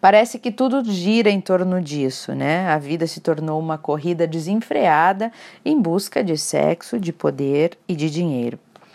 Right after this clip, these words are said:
Ao mesmo tempo em que precisamos deles para o nosso desenvolvimento, em algum momento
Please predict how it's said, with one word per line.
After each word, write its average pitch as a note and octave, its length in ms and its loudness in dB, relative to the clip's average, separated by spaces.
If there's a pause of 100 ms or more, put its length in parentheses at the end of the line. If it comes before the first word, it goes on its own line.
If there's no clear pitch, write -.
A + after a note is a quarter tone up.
(560)
Ao F#3+ 140 6
mesmo A3 320 2
tempo C4 340 0
em A#3+ 80 2
que G#3+ 100 -4
precisamos F3+ 680 -2
deles F#3 580 4
para D#3+ 200 0
o D#3+ 40 -4
nosso D3+ 280 -2
desenvolvimento, A3+ 960 -2 (400)
em B3+ 140 2
algum C4 340 4
momento B3 680 0